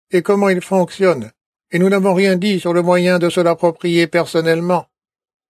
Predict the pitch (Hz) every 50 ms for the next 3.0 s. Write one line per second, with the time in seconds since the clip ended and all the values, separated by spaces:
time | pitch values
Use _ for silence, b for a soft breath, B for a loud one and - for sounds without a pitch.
0 | _ _ 170 165 160 - 180 160 - - 214 220 214 190 175 165 190 208 190 -
1 | - 170 156 - 180 175 156 196 190 170 - 180 170 - 180 170 160 - - -
2 | 147 123 113 - _ _ _ _ _ _ _ _ _ _ - 143 160 170 143 -